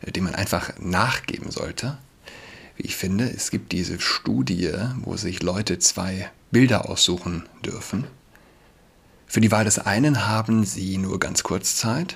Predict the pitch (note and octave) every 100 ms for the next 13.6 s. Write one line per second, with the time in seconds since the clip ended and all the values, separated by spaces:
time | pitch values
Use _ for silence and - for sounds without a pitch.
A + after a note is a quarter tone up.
0 | - F2 F#2+ - - - E3+ - - -
1 | F#3+ F3 F#3 - _ _ - - - -
2 | _ - _ _ _ _ _ - G#2 G2
3 | - F#2+ F#2 F2+ F2+ F2+ - G2 A2 G#2
4 | F#2 G2 F#2 F#2+ A#2 - - - - -
5 | - - _ - - _ - - A2 G2+
6 | - G2 - G2 G2 F2 F2+ B2+ F3 -
7 | - - - - - - - - - -
8 | - - - - - - B1+ - - -
9 | - - - - - - - G2+ G2+ F#2
10 | F#2 F#2+ F2+ G#2 G2 E2 D#2 F2 C3 -
11 | - - - - - - - - - -
12 | - - A2+ A2 G#2 G#2 A#2 G#2 G2 -
13 | - - - - - -